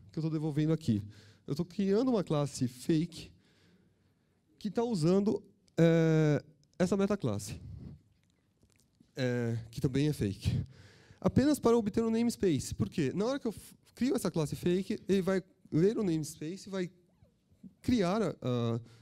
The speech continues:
a, o dicionário com esse namespace e chamar de novo a nossa metaclasse, essa new meta. Na hora que chamar o new meta, eu falo, "Não, eu não vou mais devolver a classe com a,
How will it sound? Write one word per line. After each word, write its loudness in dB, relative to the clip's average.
a, 2
o 4
dicionário 2
com -2
esse -2
namespace -2
e 0
chamar 0
de -2
novo 0
a 0
nossa 0
metaclasse, -2
essa -4
new 0
meta. -4
Na 2
hora 2
que 2
chamar 2
o 2
new 4
meta, 4
eu 4
falo, 0
"Não, 0
eu 2
não 0
vou 4
mais 2
devolver 2
a 0
classe -2
com -4
a, -4